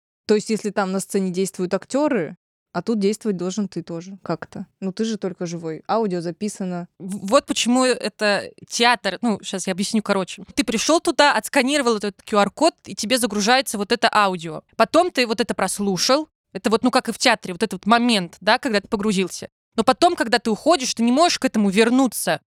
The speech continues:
Speaker 2: То есть ты не можешь ещё раз это послушать. Ты это больше не повторишь, если только, как и в обычном театре, снова туда не пойдёшь.
Speaker 1: Я могу, конечно, развить эту мысль, что есть другие аудиоспектакли, которые просто висят на подкаст-платформах,
Speaker 2: Да.
Speaker 1: и ты можешь их
Speaker 2: Да.
Speaker 1: вообще в любой момент
Speaker 2: Но вот мы
Speaker 1: включать.
Speaker 2: щас конкретно про этот говорим.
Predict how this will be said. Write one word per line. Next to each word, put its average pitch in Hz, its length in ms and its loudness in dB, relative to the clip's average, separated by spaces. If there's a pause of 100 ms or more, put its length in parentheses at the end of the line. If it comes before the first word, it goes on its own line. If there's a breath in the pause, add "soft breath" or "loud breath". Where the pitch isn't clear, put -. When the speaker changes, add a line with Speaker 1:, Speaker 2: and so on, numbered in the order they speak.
(180)
Speaker 2:
То 220 60 4
есть 226 100 2
ты 233 80 0
не 240 100 6
можешь 302 280 4
ещё 262 220 2
раз - 180 -2
это - 120 -8
послушать. 214 880 0
Ты 233 80 -2
это 233 120 0
больше 254 260 2
не 247 80 0
повторишь, 233 460 0
если 226 180 -2
только, 247 320 2
как 220 200 0
и - 20 -8
в 208 40 -2
обычном 196 380 0
театре, 254 340 0
снова 285 300 2
туда 214 240 2
не 240 120 -2
пойдёшь. 180 580 -4
Speaker 1:
Я 226 160 4
могу, 262 260 2
конечно, 254 460 0
развить 233 420 -2
эту 254 180 2
мысль, 208 380 0
что - 180 -2
есть 214 540 0
другие 214 400 2
аудиоспектакли, 214 800 0
которые 190 340 -2
просто 262 420 0
висят 190 680 0
на 185 100 -2
подкаст-платформах, 214 1040 2
Speaker 2:
Да. 220 60 -4
Speaker 1:
и - 40 -2
ты 220 140 -2
можешь 277 280 2
их 247 100 -4
Speaker 2:
Да. 190 60 -8
Speaker 1:
вообще 247 420 6
в - 20 -8
любой 214 240 0
момент 185 380 -2
Speaker 2:
Но 277 60 8
вот 220 80 4
мы 190 40 2
Speaker 1:
включать. 302 200 2
Speaker 2:
щас - 100 -2
конкретно 269 400 0
про 226 120 4
этот 185 220 -4
говорим. 165 380 -6